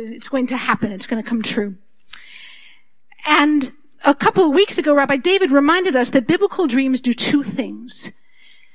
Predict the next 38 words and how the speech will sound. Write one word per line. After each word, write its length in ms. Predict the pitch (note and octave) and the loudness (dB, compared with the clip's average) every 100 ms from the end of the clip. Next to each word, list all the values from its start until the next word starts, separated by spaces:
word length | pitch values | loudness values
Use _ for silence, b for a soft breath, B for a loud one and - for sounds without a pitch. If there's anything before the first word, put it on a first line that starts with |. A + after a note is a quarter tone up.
| b - - | b -10 -2
They 100 | C#4+ | -2
say 240 | - G4 | 0 -4
something 420 | - A#4+ - F#4+ | 0 -2 0 -4
about 280 | E4 C#4 C4+ | 0 0 0
who 120 | B3 | -2
we 160 | B3+ B3 | -6 -8
are, 360 | G#3 F#3 D4+ - - - - - - - - - - - - - | -8 -6 -6 -8 -20 -20 -20 -20 -20 -20 -20 -20 -20 -20 -20 -10
like 220 | B3+ C4 - - | -10 -8 -16 -14
Jacob's 360 | - C4 C#4 A3+ | -4 -2 -2 -6
ladder, 440 | A#3 A#3 B3 D#4 - - - - - - - | -4 -2 -4 -8 -14 -20 -20 -20 -20 -10 -4
right? 160 | C4 | -2
Or 140 | C4+ A3+ | -2 -2
the 100 | G#3 | -2
sheaf 480 | - D#4 D4 - | -2 0 -2 -4
in 100 | C4 | -2
Jacob's, 460 | B3 B3+ C#4+ A#3+ - | -2 -2 -6 -12 -14
in 400 | C4 B3+ A#3+ - | -8 -6 -6 -10
Joseph's 440 | B3+ B3 C4+ B3+ - | -8 -6 -6 -12 -14
dream. 320 | B3+ C#4 E4+ - - - - - - - | -10 -10 -10 -16 -20 -20 -20 -20 -20 -8
And 220 | - C4+ C4+ | -4 -2 -4
they 100 | C#4 | -8
warn. 540 | A#3 C4 A#3 G#3 G3 - - - - - - - | -10 -10 -10 -12 -18 -20 -20 -20 -20 -20 -20 -4
They 140 | C4+ | -2
warn 380 | A#3+ C#4+ D4+ D#4 | 2 2 2 0
of 120 | C#4 | -4
things 300 | - C4+ C4 | -4 -4 -4
that 100 | B3+ | -8
are 120 | A#3+ | -10
going 280 | G#3 B3 A#3 | -10 -6 -6
to 160 | - B3 | -2 -2
be 340 | G#3 G3+ - - - - - - - - - | -2 -8 -12 -18 -20 -20 -20 -20 -20 -20 -6
and 160 | C4 C4+ | 0 2
what 160 | C#4+ | 2
we 80 | C#4+ | 2
should 280 | - C4+ G3+ | 0 -2 -4
do 180 | C#4 B3+ | -6 -8
about 320 | G3+ F#3 - | -12 -16 -16
them. 300 | - A3 | -16 -16